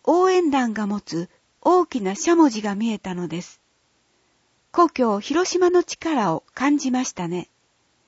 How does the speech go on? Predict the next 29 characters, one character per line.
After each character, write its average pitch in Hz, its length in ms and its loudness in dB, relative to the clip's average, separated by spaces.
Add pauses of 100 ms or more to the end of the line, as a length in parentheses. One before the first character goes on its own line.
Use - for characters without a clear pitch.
(520)
得 311 280 0
点 359 260 4
板 330 200 2
に 294 200 4
は 180 220 -4 (300)
チ 349 120 0 (100)
ー 277 40 4
ム 247 100 0
最 339 300 -2
高 339 240 2
点 185 260 -4
の 175 220 0 (340)
九 349 260 2
点 180 300 -4
七 254 300 2
零 285 260 2
が 160 240 -10 (100)
表 277 200 0
示 269 80 -4
さ 240 160 -6
れ 233 100 -2
ま 196 140 -6
し - 100 -12
た。 165 260 -10 (1500)
東 370 240 4
京 370 220 2
五 339 160 2
輪 208 260 0
で 170 220 -6